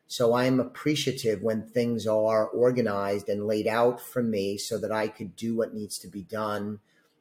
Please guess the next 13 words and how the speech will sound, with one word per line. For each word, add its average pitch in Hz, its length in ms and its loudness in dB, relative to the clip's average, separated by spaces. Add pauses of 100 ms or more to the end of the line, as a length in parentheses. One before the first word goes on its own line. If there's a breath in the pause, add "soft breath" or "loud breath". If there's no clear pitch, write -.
(140)
um, 110 240 -4
quickly 139 460 2
and 113 120 0
easily 107 720 -2
and 107 120 -6
effectively. 85 840 -12 (300 soft breath)
So 131 220 2
please 147 560 0
take 117 180 -2
this 113 200 -4
message 107 440 -4
to 101 80 -12
heart. 98 400 -6